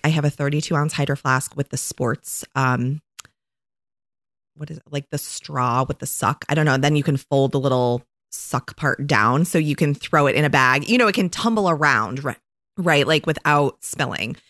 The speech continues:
That was huge for me 'cause I was kind of a, a Yeti, um, tumbler person, but you can't just throw a Yeti in a bag. And for me, that was an important piece to being successful with that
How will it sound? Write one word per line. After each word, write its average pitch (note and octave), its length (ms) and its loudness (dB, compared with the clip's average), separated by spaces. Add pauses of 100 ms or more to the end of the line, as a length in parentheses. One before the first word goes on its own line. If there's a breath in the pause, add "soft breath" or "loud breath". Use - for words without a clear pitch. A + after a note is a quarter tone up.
(240 soft breath)
That F3 120 4
was F3 120 2
huge F3+ 160 0
for D#3+ 80 -2
me C#3+ 100 0
'cause E3 160 -4
I D3+ 60 2
was D#3 80 0
kind F3+ 180 -2
of E3+ 60 0
a, D3 160 2 (100)
a D3 100 2
Yeti, C3+ 600 0 (300)
um, C3 240 2
tumbler C#3+ 420 -2
person, A#3+ 440 0 (240 loud breath)
but - 80 -2
you G3 60 2
can't A#3+ 180 2
just - 180 -2
throw D#3 280 2
a D3+ 80 4
Yeti C3+ 260 2
in B2+ 100 0
a A#2+ 40 0
bag. - 380 -2 (300 soft breath)
And E3 140 2
for F3 100 2
me, D3+ 200 4
that C3+ 180 2
was C3 300 0
an C#3+ 140 -2
important C3 580 -2
piece - 540 -10
to C3 600 -2 (280)
being C#3+ 200 -2
successful C#3 760 -2
with D3 140 0
that G#3+ 260 2